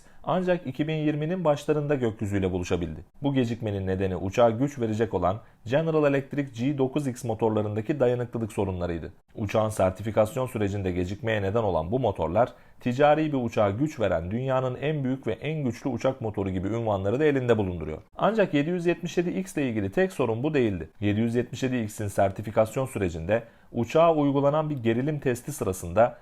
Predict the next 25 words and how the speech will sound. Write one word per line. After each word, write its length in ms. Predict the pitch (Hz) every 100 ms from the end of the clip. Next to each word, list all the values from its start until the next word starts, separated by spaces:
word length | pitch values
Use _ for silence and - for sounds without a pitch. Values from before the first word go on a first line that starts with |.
| - -
maruz 400 | 120 127 165 -
kaldığı 380 | 131 117 117 110
basınca 420 | 107 113 113 101
dayanamayan 560 | 101 113 120 113 139
kargo 340 | - 139 123 117
kapısı 300 | 95 - -
patladı. 440 | 120 - 95 82 - -
Ama 280 | 165 123
bu 100 | 156
da 100 | 147
aslında 400 | 110 107 127 120
sorunların 500 | 113 117 113 107 135
başlangıcıydı. 720 | 117 104 110 104 98 92 78 -
Zira 300 | 95 110 98
yedi 220 | 80 85 98
yüz 120 | 101
otuz 220 | 98 104
yedi 160 | 101 90
MAX 320 | 101 120 -
uçaklarıyla 540 | 98 98 104 107 92
yaşanan 420 | 85 87 95 90 87
trajik 360 | 92 101 117
süreç 260 | - 101 113
sonrası 500 | - 85 82 95 90
Boeing, 280 | 110 92